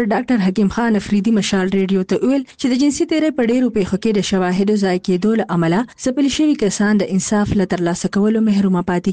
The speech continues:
کیږي. د ده په وینا د انټي ریپ سیل جوړېدو سره به اوس د ثبوتونو راټولولو او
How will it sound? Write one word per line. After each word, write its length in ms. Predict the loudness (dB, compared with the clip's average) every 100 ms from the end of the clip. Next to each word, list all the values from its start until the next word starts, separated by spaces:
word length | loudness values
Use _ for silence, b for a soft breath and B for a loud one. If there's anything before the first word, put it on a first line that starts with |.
| 0
کیږي. 280 | 0 0 -2 -4 -4
د 80 | -2
ده 80 | 0 0
په 80 | 0
وینا 240 | 2 2 0
د 100 | 0
انټي 240 | 0 2 2
ریپ 160 | 0 -2
سیل 180 | -2 0 2
جوړېدو 400 | 2 2 0 -2 0
سره 160 | 0 0
به 240 | -2 -2
اوس 160 | -2 -2
د 100 | -2
ثبوتونو 420 | 0 0 2 0 0
راټولولو 600 | 0 0 0 2 2 0 -2 -4
او 100 | -2